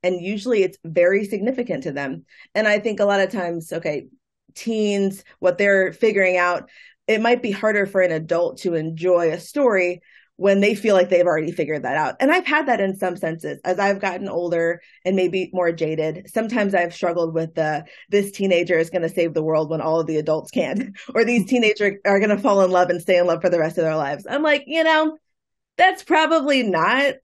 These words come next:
the, the truest story that you can see everywhere, but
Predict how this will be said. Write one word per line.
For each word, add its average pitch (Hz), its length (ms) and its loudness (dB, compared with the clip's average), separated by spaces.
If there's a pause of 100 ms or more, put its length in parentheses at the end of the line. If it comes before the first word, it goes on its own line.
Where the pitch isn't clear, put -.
(120)
the, 202 680 -4
the 220 200 2
truest 220 680 0
story 233 560 0
that 240 340 -2
you 196 200 -4
can 180 160 -2
see 180 320 -4
everywhere, 180 420 -6
but 190 560 -2